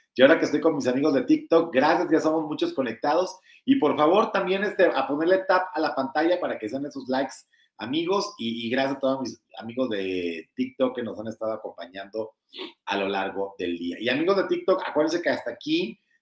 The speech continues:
damos la mitad del programa en vivo, pero si tú quieres ver o escuchar lo que dicen los famosos, lo que pasa realmente en vivo en el programa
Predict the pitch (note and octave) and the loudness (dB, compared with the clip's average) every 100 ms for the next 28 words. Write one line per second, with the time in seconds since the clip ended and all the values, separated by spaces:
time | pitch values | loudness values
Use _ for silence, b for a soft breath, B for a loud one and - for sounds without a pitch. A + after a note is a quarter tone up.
0 | _ C3 C3 C#3+ C3+ A2 G#2+ - B2 C#3 | _ 0 2 0 0 -2 -4 -2 0 2
1 | D#3 D#3 D#3 C#3+ D3+ C3+ A#2 A2+ - G#2+ | 0 2 2 2 2 0 -2 -4 -6 -8
2 | A2+ C#3 C3 A2+ C3+ C3 G#2+ - - D#3+ | 0 2 2 2 0 -2 -4 -6 -4 0
3 | D3+ F3+ F3+ F3 D3 C#3+ - A#2 A2+ A2+ | 2 2 2 2 0 -2 -4 -4 -2 -2
4 | - A2+ C3 B2+ B2+ - b b A2 A#2 | -6 -6 -2 -2 -2 -10 b b -2 0
5 | A2+ A#2 C3 C#3 F3+ D3 A#2 G#2+ A2+ A#2 | 0 -2 -2 -2 -2 -4 -4 -6 -6 -6
6 | A#2 A2+ - A2 - A2 D3 D#3+ F3+ D3 | -6 -8 -4 -4 -4 -4 -2 0 0 0
7 | C3+ B2+ B2 B2+ A#2 A2+ A2+ A2 - F#2 | 0 -2 -4 -6 -6 -4 -4 -4 -8 -10
8 | F#2 G2+ A2+ A2+ | -8 -8 -10 -12